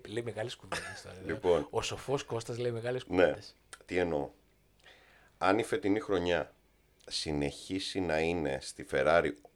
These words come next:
Speaker 2: όπως είναι μέχρι τώρα, εννοώ στη δυναμική των δύο πιλότων, για
Speaker 1: Πρόσεχε-,
Speaker 2: μένα
Speaker 1: πρόσεχε, θα πεις ότι το Leclerc βαθμολογικά είναι πάνω το Sainz.
Speaker 2: Εντάξει,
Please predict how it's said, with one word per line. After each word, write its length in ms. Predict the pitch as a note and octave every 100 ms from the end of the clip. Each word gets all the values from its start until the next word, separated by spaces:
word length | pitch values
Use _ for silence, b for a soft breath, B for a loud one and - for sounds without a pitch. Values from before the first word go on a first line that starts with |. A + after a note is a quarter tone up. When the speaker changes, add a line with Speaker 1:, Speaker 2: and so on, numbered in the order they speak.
| _
Speaker 2:
όπως 340 | G2+ G2+ F#2+
είναι 120 | F2 E2+
μέχρι 220 | D#2+ -
τώρα, 340 | C#2+ C#2+ D2 _ _ _ _ _ _ -
εννοώ 400 | C2 C2 C#2 -
στη 240 | - -
δυναμική 500 | C#2+ C#2 B1+ B1 -
των 220 | D2+ C#2 B1
δύο 160 | C#2+
πιλότων, 520 | - A#1+ A#1 - B1+ - _ _ _ _ b b b b b b b b b _ _ _ _ _
για 160 | - F#2+
Speaker 1:
Πρόσεχε-, 180 | G2
Speaker 2:
μένα 160 | D#3+ F3+
Speaker 1:
πρόσεχε, 380 | - B2 B2+ B2+
θα 160 | C3
πεις 160 | B2+ C3+
ότι 180 | C3+ C3+
το 40 |
Leclerc 220 | B2 C3+
βαθμολογικά 540 | C3+ C3 A#2+ A2+ A2+ C3+
είναι 120 | B2
πάνω 240 | - E3+ -
το 80 | - -
Sainz. 180 | - - -
Speaker 2:
Εντάξει, 440 | E2 D#2 - F#2+